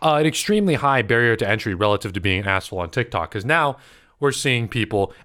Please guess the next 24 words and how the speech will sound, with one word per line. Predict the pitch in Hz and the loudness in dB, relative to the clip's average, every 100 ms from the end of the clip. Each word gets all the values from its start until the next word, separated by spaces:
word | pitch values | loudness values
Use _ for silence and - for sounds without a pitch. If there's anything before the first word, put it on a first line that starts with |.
| - | -2
uh, | 190 - | 0 2
and | 202 190 | 2 2
a, | 180 | 2
and | 175 | 2
a | 180 | 2
little | 196 196 | 4 2
bit | 160 | 0
more | 117 117 | 0 0
harmlessly, | 95 90 90 101 - 110 107 104 - - _ - | 0 0 0 -2 -2 0 -2 -4 -16 -20 _ -2
but | 135 | 0
there | 151 | 0
is | 147 | -2
a | 120 | -4
TikTok, | - 117 - 98 92 | -4 -2 0 0 0
um, | 107 98 90 87 87 - - | 0 0 0 -4 -10 -20 -8
viral, | 98 87 90 87 87 85 - - _ _ _ - | -6 -2 2 2 2 0 -4 -16 _ _ _ -6
uh, | 85 78 - | -4 -6 -10
trend, | - 87 85 82 | -2 0 0 0
I | 82 | -2
guess, | 82 80 - - - - - - _ | 0 -2 -4 -12 -18 -20 -20 -20 _
of | 113 98 95 85 - _ _ _ _ _ _ _ _ _ | 0 2 0 -4 -12 _ _ _ _ _ _ _ _ _
you're, | 113 127 120 110 107 113 _ _ | -4 0 2 2 0 -4 _ _
you're | - 107 107 | -6 -2 0
sitting, | - 147 139 131 | 0 0 -2 -6